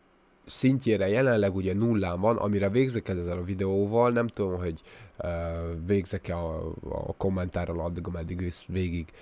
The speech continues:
végigvisszük a két kört, ö, kb, de a, megpróbálom röviden, gyorsan elmondani, ilyen qui-, ö, quick tip, tehát ilyen gyors tip, ö, féle videó ez. Na most, ö, hogyan X P-zünk, ö, Drakon? Drakó azért is hasznos, mert egyrészt viszonylag jól dobálja az Orakincelt, ami,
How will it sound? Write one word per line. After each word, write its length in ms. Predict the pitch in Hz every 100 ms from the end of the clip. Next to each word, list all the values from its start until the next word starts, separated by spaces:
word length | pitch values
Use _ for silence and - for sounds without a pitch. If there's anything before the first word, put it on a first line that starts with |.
| - -
végigvisszük 640 | 104 98 92 95 - 87
a 40 | 82
két 300 | 92 85 -
kört, 240 | 87 101 - - 135 123 -
ö, 120 | 92 90 87
kb, 340 | 104 107 110
de 200 | 107 95
a, 180 | 92 95 - - - -
megpróbálom 520 | 101 - 92 87 85
röviden, 340 | 92 90 82 82
gyorsan 500 | 82 90 - 82 80
elmondani, 460 | 80 82 85 82
ilyen 260 | 82 85 87
qui-, 220 | - 110
ö, 340 | - 98 90 90 -
quick 280 | 143 -
tip, 260 | - 98 82 - - - 123 95
tehát 180 | - 87
ilyen 200 | 101 101
gyors 320 | 104 110 -
tip, 220 | - 87 -
ö, 140 | 90 87
féle 340 | 87 98 87 82
videó 460 | 82 80 78 76
ez. 200 | 62 -
Na 260 | 101 107 110
most, 320 | 87 67 - _ _ _ _ _ _ _ - -
ö, 40 | 90 87 92
hogyan 320 | 151 151 113
X 100 | -
P-zünk, 520 | 104 95 92 90 - -
ö, 100 | 98 87 87
Drakon? 440 | 107 92 - 87
Drakó 360 | 92 - - -
azért 400 | 123 117 107 -
is 120 | 92
hasznos, 540 | - 95 - 101 143 -
mert 200 | 104 -
egyrészt 360 | 131 117 -
viszonylag 440 | 123 - 233 117 101
jól 200 | 98 95
dobálja 300 | 87 87 87
az 100 | 92
Orakincelt, 720 | 92 - 98 95 107 123 -
ami, 440 | 101 98 98 95